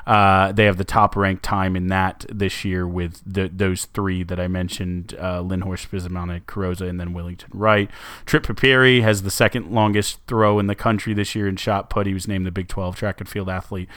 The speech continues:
of the Week for his recent efforts, and then the four by four relay of Jonathan Jones, Matt Norche, Willington Wright,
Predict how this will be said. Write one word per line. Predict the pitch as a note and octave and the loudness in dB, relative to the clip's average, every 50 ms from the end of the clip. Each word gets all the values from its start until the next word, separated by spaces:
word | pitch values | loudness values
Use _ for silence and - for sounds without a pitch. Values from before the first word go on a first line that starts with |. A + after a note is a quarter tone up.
| - - - - - - | -18 -18 -18 -12 -2 0
of | G#2+ F#2+ F#2 | 0 0 2
the | F#2+ | 2
Week | F#2 A2+ A#2 G#2+ - | 2 2 2 2 0
for | - G#2+ | 0 0
his | G2+ F2+ | 0 0
recent | G2+ G#2 G2+ - - G#2 G2+ | 0 -2 -4 -4 -4 -2 0
efforts, | A2 A2+ - - A#2 G#2+ F#2+ - - | 0 0 0 0 -2 -2 -2 -2 -4
and | G#2 F#2+ G2 | -4 -2 -2
then | F#2 F#2+ F#2+ | -2 -2 -2
the | F#2+ F#2+ | -4 -4
four | - - A2 G2+ | -4 -2 -2 -2
by | F2+ F#2+ F#2 - | 0 0 -2 -2
four | - - G2+ F#2+ F2+ | -4 -6 -6 -6 -4
relay | F2+ F#2 F#2 F2+ F2+ F2+ F2+ | -4 -4 -4 -4 -4 -6 -6
of | F2 | -6
Jonathan | - G2 F#2 F#2+ - - F#2 F2 | -6 -6 -6 -8 -8 -8 -10 -8
Jones, | F2 F#2 F2+ F2 F2 F2 - - | -8 -8 -6 -6 -6 -8 -6 -6
Matt | G2+ F#2+ F#2+ F#2 - | -4 -4 -4 -6 -6
Norche, | G2 F#2+ F#2 F2+ - G2 F#2+ F2+ | -6 -6 -6 -6 -6 -8 -8 -6
Willington | F#2 F#2+ F#2 F#2 F2 - F#2 F#2 | -4 -4 -4 -4 -6 -8 -8 -6
Wright, | F#2+ F#2+ F2+ F2+ F#2 | -4 -4 -4 -4 -4